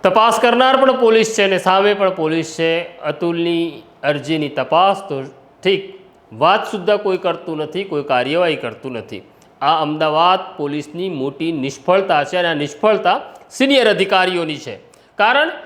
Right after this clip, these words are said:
એક અરજદાર આવીને પોલીસ સ્ટેશનમાં પોતાના અપહરણની જાહેરાત કરે છે અને પોલીસ ઇન્સ્પેક્ટર હલતા પણ નથી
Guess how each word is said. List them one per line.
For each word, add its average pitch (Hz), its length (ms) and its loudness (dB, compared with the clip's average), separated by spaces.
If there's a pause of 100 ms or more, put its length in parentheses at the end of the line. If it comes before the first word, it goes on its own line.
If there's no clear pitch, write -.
(240)
એક 226 200 2
અરજદાર 269 540 4
આવીને 262 340 2
પોલીસ 226 300 0
સ્ટેશનમાં 254 500 -4
પોતાના 226 440 2
અપહરણની 240 460 -4
જાહેરાત 202 520 2
કરે 190 220 -4
છે 214 300 -12
અને 165 160 -10
પોલીસ 190 380 -8
ઇન્સ્પેક્ટર 185 520 -8
હલતા 196 440 2
પણ 139 180 -4
નથી 131 380 -12